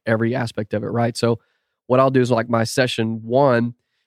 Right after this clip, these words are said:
which I'm, you know, blessed to, like, I can get an Ableton track a lot of times, so I can isolate drums. And even, even if I just have an M P three, I'll drop it into Ableton or something where I can create markers.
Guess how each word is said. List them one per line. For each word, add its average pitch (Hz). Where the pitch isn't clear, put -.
which -
I'm, 131
you 135
know, 117
blessed 123
to, 120
like, 113
I 120
can 120
get 117
an -
Ableton 117
track 110
a 107
lot 107
of -
times, 107
so -
I 117
can 101
isolate 113
drums. 113
And 107
even, 135
even 143
if 131
I 123
just 120
have 117
an 117
M 107
P 110
three, 123
I'll 110
drop 113
it 113
into 110
Ableton 117
or 110
something 120
where 117
I 113
can 113
create -
markers. 120